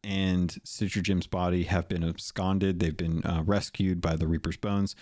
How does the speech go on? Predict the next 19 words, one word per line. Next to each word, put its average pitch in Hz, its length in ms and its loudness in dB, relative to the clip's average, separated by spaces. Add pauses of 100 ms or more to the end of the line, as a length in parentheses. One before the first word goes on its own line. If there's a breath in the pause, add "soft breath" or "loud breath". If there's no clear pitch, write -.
(280 loud breath)
And 101 160 -6
in 117 180 0
the 123 80 2
time 131 340 2
between 113 420 2
the 95 100 2
last 101 320 2
adventure 87 540 2
for, 87 540 2
uh, 82 220 -2
Herald 101 300 2
of 92 100 4
the 85 80 2
Flame 90 420 4
and 87 400 2
Return 95 400 2
of 87 80 2
the 87 60 2
Damned, 113 420 2